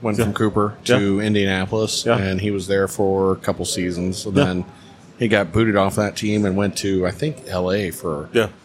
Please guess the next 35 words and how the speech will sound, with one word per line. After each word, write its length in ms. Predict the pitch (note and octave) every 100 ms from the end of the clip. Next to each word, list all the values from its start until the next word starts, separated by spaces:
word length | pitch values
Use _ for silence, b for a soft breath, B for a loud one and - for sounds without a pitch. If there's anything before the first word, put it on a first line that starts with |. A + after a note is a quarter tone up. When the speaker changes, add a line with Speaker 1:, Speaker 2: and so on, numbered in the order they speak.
| -
Speaker 1:
another 280 | A#2+ A#2+ G#2
season 400 | - A2 G2+ A2+
or 100 | A2
Speaker 2:
Yeah. 60 | G#2+
Speaker 1:
two, 260 | B2+ B2+ A#2
and 120 | G2
then 80 | G2
he 100 | G#2+
was 120 | D#2+
gone. 280 | F2 F2 D2
Speaker 2:
Become 220 | - A#2+
a 60 |
journeyman. 480 | G2 G#2 A2+ G2 F2 -
And 40 |
Speaker 1:
Yeah. 40 | F3
Speaker 2:
that's 160 | -
so 200 | - A#2
hard. 240 | F2+ F#2+ G#2
I 60 |
can't, 240 | A#2 B2 A2+
Speaker 1:
Yeah. 40 |
Speaker 2:
like, 140 | G#2+ G2 B B -
you 80 | C#3
know, 80 |
I 100 | B2
just, 220 | B2 A#2 - - - -
having 400 | - C3 A#2+ A#2
moved 300 | B2 B2+ G#2+
recently, 640 | G2+ B2 B2+ A2+ G2 G2
I 140 | F2 C3
can't 240 | - E3
imagine, 540 | G#2 F#2 G2 F#2 F#2+ F#2+ B B B B -
you 80 | B2
know, 140 | A2+
you, 300 | G#2 G2+ G2+